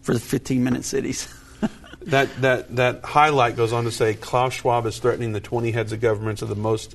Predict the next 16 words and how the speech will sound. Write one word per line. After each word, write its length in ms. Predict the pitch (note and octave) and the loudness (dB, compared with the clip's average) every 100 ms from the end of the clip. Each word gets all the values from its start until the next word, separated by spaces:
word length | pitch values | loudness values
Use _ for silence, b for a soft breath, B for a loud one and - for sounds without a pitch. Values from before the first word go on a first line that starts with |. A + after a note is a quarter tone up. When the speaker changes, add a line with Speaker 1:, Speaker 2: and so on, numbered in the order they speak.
| - | -8
Speaker 2:
industrialized 880 | A2+ G#2+ A2+ A#2+ C#3 B2+ A#2+ A2 - | -6 0 -2 0 -2 0 0 -2 -4
nations 400 | A#2 A2 A#2 G#2+ | -6 -6 -10 -8
in 180 | G#2+ | -6
the 60 | G#2+ | -4
world 300 | A2 A2 A2 | -2 -2 -2
to 80 | - | -8
carry 420 | - B2 A#2 A2+ | -4 -2 0 0
out 180 | G#2+ - | 0 -2
the 60 | A2+ | -6
Great 280 | A2+ A2+ - | -4 -4 -2
Reset. 560 | A#2+ A2 - G#2+ G#2 B B B B B | -4 -4 -4 -4 -4 B B B B B
This 460 | - D#3+ A#2+ B2 - | -8 0 0 0 -2
is 680 | - A2+ A2 A2 G#2+ G#2+ - B B B - | -2 0 0 0 -2 -4 -10 B B B -4
a 200 | A2 G#2 | -2 -2
global 720 | G#2+ A2+ C3 D#3+ D#3 D#3 D#3 - | -2 2 4 4 2 -2 -2 -6
coup 280 | - D#3+ | -4 -2